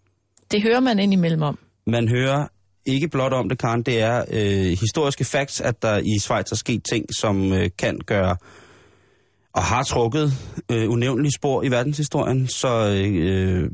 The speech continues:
Speaker 2: kan vi ikke bare håbe på, at, øh, søde Rane Anna Raslov Nielsen fra anden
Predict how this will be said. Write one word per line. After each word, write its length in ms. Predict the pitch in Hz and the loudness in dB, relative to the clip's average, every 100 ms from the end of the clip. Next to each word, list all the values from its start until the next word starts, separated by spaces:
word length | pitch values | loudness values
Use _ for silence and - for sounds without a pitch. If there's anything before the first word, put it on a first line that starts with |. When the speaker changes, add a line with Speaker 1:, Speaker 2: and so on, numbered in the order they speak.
| - | -6
Speaker 2:
kan 160 | - 139 | -4 0
vi 60 | |
ikke 120 | 143 117 | 0 0
bare 160 | 113 | 0
håbe 180 | 113 110 | 0 -2
på, 180 | - 117 | -2 -2
at, 180 | - 98 - 104 | 0 0 -2 -2
øh, 260 | 95 95 92 | 0 0 0
søde 140 | 117 117 | 0 0
Rane 260 | 107 113 | 2 2
Anna 200 | 107 101 98 | 2 2 0
Raslov 480 | - 101 - 110 110 | 0 -2 0 0 2
Nielsen 300 | 113 113 127 | 0 0 -2
fra 260 | - 101 | -2 0
anden 160 | 98 110 | 0 0